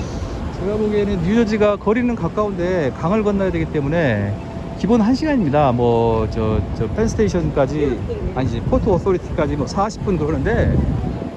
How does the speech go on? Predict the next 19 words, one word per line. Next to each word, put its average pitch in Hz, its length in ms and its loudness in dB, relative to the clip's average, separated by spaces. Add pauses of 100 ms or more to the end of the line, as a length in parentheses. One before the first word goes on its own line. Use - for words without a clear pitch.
(240)
뭐 240 140 4
도어 277 200 2
투 - 140 -4
도어로 226 240 4
하면 214 200 -2
한 220 160 -2
시간도 254 440 -2
더 147 140 -6
걸리겠죠. 180 580 2 (140)
한 214 120 -4
시간 214 200 0
반 - 680 2 (300)
뭐 139 80 -4
이렇게 156 140 -4
걸리겠죠. 147 640 -2
그러니까 147 240 -4
사실 220 280 -2
좀 226 160 2
멀죠. 160 460 0